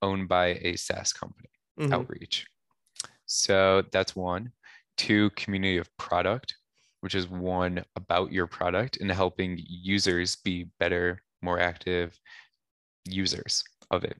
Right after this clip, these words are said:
Speaker 1: That's pretty much it. It's pretty
Speaker 2: Mm-hmm.
Speaker 1: self-explanatory. Third type, I think, dominantly is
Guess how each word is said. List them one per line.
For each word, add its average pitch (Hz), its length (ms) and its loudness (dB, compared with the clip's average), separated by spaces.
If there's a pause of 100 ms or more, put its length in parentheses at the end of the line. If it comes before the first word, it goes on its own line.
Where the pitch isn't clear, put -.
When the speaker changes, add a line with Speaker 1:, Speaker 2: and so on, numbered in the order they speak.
(140)
Speaker 1:
That's - 240 0
pretty - 260 -12
much - 200 -4
it. 101 160 0
It's - 120 -8
pretty 92 260 -2
Speaker 2:
Mm-hmm. - 80 2
Speaker 1:
self-explanatory. 92 760 0 (1200)
Third 117 380 8
type, 90 360 2 (800)
I 95 140 2
think, 90 500 -2 (400)
dominantly 90 880 2
is 90 600 0